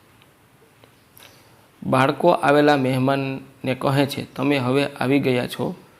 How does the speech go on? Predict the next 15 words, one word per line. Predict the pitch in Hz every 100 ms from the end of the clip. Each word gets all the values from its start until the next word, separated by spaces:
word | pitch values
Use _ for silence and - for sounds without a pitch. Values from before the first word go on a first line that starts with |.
| _ _
તો | 143
અમને | 143 - 135 143
એક | 147 127 -
સારો | - 131
માર્ગ | 120 120 131 135
ચીંધજો, | 123 123 117 - - -
એ | 139
માર્ગે | 131 131 131 135
અમે | 123 123
ચાલીશું | 127 131 127 123 - - - - - - _ -
અને | 143 147 131
તમારા | - 131 135 135
શિખામણના | 131 143 - 139 139 131
બે | 123 127
બોલ | 127 123 123